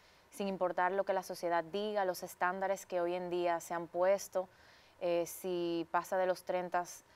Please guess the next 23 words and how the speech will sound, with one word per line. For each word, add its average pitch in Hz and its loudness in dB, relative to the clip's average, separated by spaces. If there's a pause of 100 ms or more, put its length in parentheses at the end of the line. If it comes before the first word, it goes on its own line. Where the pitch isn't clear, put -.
(240)
soy - -2
monja 202 2
o 185 0
no 175 0
vas 175 0
a 180 -4
poder 180 2
tener 175 -4
hijos, 196 0 (600)
estás 180 0 (100)
tarde, 202 8
se 185 -4
te 175 2
va 165 6
la 170 6
guagua, 190 6
Señor. 185 -6
Tumba 240 0
todos 214 2
esos 226 -8
paradigmas, 185 0
Señor 175 -8
Jesús, 180 -10